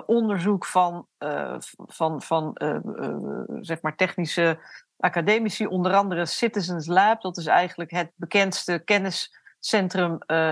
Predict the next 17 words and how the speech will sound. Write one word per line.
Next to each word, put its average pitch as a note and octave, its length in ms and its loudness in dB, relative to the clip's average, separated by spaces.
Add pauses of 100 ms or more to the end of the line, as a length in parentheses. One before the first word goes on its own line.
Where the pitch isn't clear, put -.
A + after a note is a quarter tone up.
in F#3 160 0
de D#3+ 60 0
wereld. A3 460 0 (440)
Eh, E3 320 2
overigens E3+ 540 -2
vind F#3 180 -2
ik F3+ 80 -4
het E3 120 -2
heel G3 200 4
problematisch F#3 800 0
dat E3 220 -2
we E3 160 -4 (120)
volstrekt - 880 -2
afhankelijk G3+ 580 2
zijn D#3 300 0
van F3 280 -2 (120)
één B3 480 2